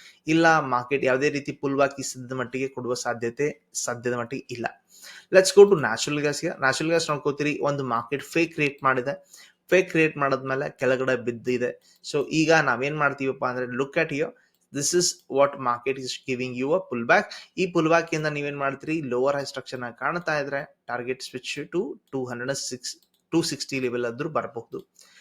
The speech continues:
Whereas ಯು ಎಸ್ ಆಯಿಲ್ ನಲ್ಲಿ ಅಥವಾ especially ಕ್ರೂಡ್ ಆಯಿಲ್ ನಲ್ಲಿ ಏನಾಗ್ತಾ ಇದೆಪ್ಪ ಅಂದ್ರೆ there is a weakness ನ ಶೋಕಾಸ್ ಮಾಡ್ತಾ ಇದೆ. So ಮಾರ್ಕೆಟ್ ನಿಮಗೆ ಸಡನ್ ನಿನ್ನೆ ಶಾರ್ಪ್ ಫಾಲ್ ಆದ್ಮೇಲೆ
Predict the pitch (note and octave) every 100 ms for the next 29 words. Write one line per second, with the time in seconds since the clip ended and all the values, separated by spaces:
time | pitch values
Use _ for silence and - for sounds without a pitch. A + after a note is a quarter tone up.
0 | - _ - F3 G3 - - C#3 F3 E3+
1 | - D#3 D#3 D3+ D3 D3+ D3 C#3 C3+ -
2 | C#3 C3 D#3 D#3+ - C#3 D3 C#3+ C#3+ C#3
3 | C3+ C3+ C3 - B2 B2 A#2+ A#2+ B2 D#3+
4 | E3+ - _ D#3 E3+ F3 C#3+ A#2+ E3 E3
5 | E3+ D#3+ D#3 - B2 - C3 - A#2 A2+
6 | A#2 A2+ - - _ - - - F3+ C#3
7 | B2+ C#3 F3+ F#3+ D#3 D#3 E3 D#3+ A#2+ C#3
8 | D#3 D#3+ - _ C3+ C#3+ C#3 C3 B2 -
9 | D3 C#3 C3+ B2+ B2+ C#3+ -